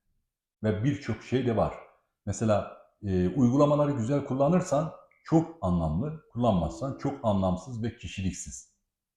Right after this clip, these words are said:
Her şeyimize dikkat etmek zorundayız. Beğendiğiniz, diyalog kurduğunuz insanlarla olan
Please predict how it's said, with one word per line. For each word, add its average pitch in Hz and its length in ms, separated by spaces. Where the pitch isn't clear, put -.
Her 160 160
şeyimize 117 440
dikkat 104 300
etmek 82 260
zorundayız. 78 600
Beğendiğiniz, 117 840
diyalog 120 460
kurduğunuz 139 640
insanlarla 120 840
olan 113 500